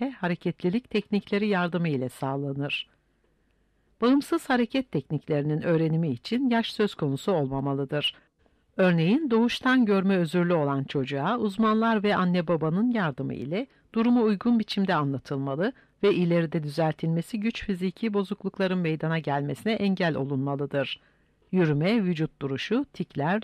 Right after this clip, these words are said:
davranış şekilleri ve benzeri. Uluslararası muhabir ve doğuştan görme özürlü olan J nokta Jarvis, "Bağımsız harekete olumsuz etki eden bazı düşünceler de vardır"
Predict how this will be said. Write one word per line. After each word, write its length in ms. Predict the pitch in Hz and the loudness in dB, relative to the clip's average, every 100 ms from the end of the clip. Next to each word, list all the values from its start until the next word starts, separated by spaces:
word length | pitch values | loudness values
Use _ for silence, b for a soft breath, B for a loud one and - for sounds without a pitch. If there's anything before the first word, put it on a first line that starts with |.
| - | 0
davranış 460 | 156 135 131 180 | 0 0 -2 -4
şekilleri 640 | - 131 - 131 135 180 202 | -6 -8 -8 -6 -2 -2 -2
ve 180 | 175 | -2
benzeri. 600 | 170 139 123 135 127 131 - _ _ _ _ _ _ _ _ _ _ _ _ | -2 -2 -2 -4 -6 -6 -10 _ _ _ _ _ _ _ _ _ _ _ _
Uluslararası 920 | - 233 269 339 320 202 143 - 226 | -2 -2 0 0 2 2 0 0 2
muhabir 540 | 277 214 208 196 202 170 | 4 4 2 2 0 2
ve 180 | 156 143 | 0 2
doğuştan 500 | 175 175 - 240 226 | 0 0 0 2 2
görme 320 | 190 185 240 | 2 2 2
özürlü 360 | 240 185 147 | 0 0 0
olan 380 | 131 127 127 135 - b b | 0 0 -2 -4 -8 b b
J 320 | - 185 165 | 0 2 4
nokta 320 | 151 - 139 | 0 -2 -4
Jarvis, 580 | 127 135 131 165 285 - b b b | -2 -2 -2 -4 -6 -10 b b b
"Bağımsız 480 | 202 233 247 - 285 | 2 4 2 -2 -6
harekete 520 | 240 214 - 208 208 | -2 -2 -2 -4 -2
olumsuz 540 | 196 180 180 - 220 208 | 0 2 0 0 -4 -2
etki 320 | 170 - 151 | -4 -2 -2
eden 340 | 131 165 220 | 0 2 2
bazı 340 | 202 165 147 160 | 2 0 0 -4
düşünceler 640 | 165 160 151 156 151 135 | -4 -2 -2 0 0 -2
de 140 | 135 | -4
vardır" 380 | 131 131 131 135 | -2 -4 -4 -6